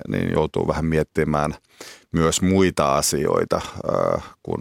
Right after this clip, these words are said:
kuin niitä vaateita, mitä Suomeen ja Ruotsiin heiltä kohdistuu. Eikä Turkillekaan ole eduksi tietenkin, että, tietenkään, että tämä kiista jatkuu pitkään, koska siis, äh, nyt etupainotteisesti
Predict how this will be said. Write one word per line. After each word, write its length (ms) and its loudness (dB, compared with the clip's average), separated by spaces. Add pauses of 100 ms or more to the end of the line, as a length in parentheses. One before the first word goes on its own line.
(140)
kuin 180 0
niitä 260 2
vaateita, 500 0
mitä 220 -4
Suomeen 440 -2
ja 160 0
Ruotsiin 460 -2 (280)
heiltä 300 -2
kohdistuu. 680 -2 (400)
Eikä 180 2
Turkillekaan 600 0
ole 260 2
eduksi 360 -2
tietenkin, 480 0
että, 180 -4 (400)
tietenkään, 540 0
että 180 -2
tämä 200 0
kiista 400 0
jatkuu 400 -2
pitkään, 580 -2
koska 320 -4
siis, 360 -2
äh, 280 0 (440)
nyt 180 -2
etupainotteisesti 1120 0